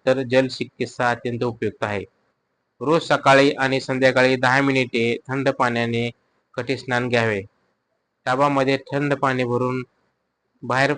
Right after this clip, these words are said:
पाय टाकून बसावे. इप्सम सॉल्ट टाकलेल्या पाण्याने उष्ण स्नान लाभदायक आहे. हे आठवड्यातून एक किंवा दोन वेळा करावे. शरीराचे संपूर्ण आरोग्य सुधारण्यासाठी जास्तीत जास्त प्रयत्न करावा. मोकळ्या हवेत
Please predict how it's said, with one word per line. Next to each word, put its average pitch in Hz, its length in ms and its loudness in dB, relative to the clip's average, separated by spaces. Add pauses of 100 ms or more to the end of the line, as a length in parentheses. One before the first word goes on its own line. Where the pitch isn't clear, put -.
(140)
पाय 123 300 2 (240)
टाकून 120 320 -2
बसावे. 110 440 -2 (100)
इप्सम 131 420 0
सॉल्ट 131 320 2
टाकलेल्या 127 460 0
पाण्याने 123 840 0
उष्ण 120 480 -2
स्नान 117 440 -2 (100)
लाभदायक 113 500 -2
आहे. 107 240 -4 (480)
हे 131 80 0
आठवड्यातून 120 680 0
एक 127 260 -2
किंवा 120 180 2
दोन 117 260 0
वेळा 110 180 -2
करावे. 104 400 -2 (1900)
शरीराचे 170 440 4
संपूर्ण 156 420 2
आरोग्य 139 440 4
सुधारण्यासाठी 131 760 2
जास्तीत 127 360 -2
जास्त 127 240 -4
प्रयत्न 113 360 -2
करावा. 110 380 0 (1800)
मोकळ्या 139 360 2
हवेत 139 260 4